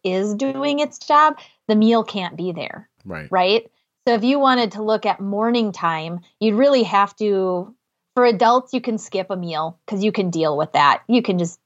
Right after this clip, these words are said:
Speaker 2: Yeah.
Speaker 1: you can slug it out until lunchtime and go ahead and eat your lunch and just see what happens in the morning when you wake up. You know, fasting blood sugar, you let it sit, you don't bolus, you don't take caffeine, you don't eat anything, you
Speaker 2: Right.
Speaker 1: can have water or herbal tea or whatever.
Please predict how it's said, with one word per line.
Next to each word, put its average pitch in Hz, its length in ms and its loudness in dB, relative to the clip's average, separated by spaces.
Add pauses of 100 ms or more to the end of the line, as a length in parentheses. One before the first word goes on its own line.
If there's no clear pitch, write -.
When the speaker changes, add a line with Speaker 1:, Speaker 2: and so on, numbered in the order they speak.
(120)
Speaker 2:
Yeah. 104 260 -6
Speaker 1:
you 247 80 4
can 240 160 2
slug 208 320 2
it 190 80 4
out 175 160 4
until 180 320 -6
lunchtime 170 500 -4
and 180 100 -6
go 170 120 0
ahead 165 220 0
and 160 180 -6
eat 185 160 -4
your 175 100 -2
lunch 160 380 -2
and 170 100 -2
just 156 220 -6
see 196 120 2
what 208 120 2
happens 269 420 2
in 247 80 2
the 254 80 2
morning 254 320 2
when 175 140 -4
you 175 80 -4
wake 196 240 0
up. 294 260 2 (560)
You 208 140 -2
know, 214 60 0
fasting 220 520 0
blood 233 300 0
sugar, 247 280 -6
you 190 160 -6
let 208 180 0
it 226 120 -2
sit, 269 300 0
you 190 80 -8
don't 214 200 -4
bolus, 233 440 2
you 185 60 -6
don't 196 260 -10
take 220 240 -4
caffeine, 233 520 -2
you 202 80 -2
don't 196 220 -6
eat 226 160 2
anything, 233 640 2
you 180 80 -6
Speaker 2:
Right. - 80 -6
Speaker 1:
can 196 80 -2
have 185 140 -4
water 185 360 2
or 165 300 -2
herbal 185 280 0
tea 185 280 -4
or 175 100 0
whatever. 170 540 0